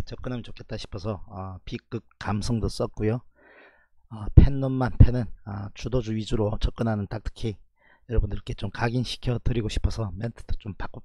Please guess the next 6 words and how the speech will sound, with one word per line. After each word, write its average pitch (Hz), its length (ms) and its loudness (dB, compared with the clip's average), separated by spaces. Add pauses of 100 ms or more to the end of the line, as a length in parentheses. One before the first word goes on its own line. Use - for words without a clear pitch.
바꿔봤습니다. 98 880 -4 (720)
자, 110 300 -2 (420)
아까, 131 720 2
어, 107 540 -4 (1160)
종목 143 340 2
상담해 120 1160 -4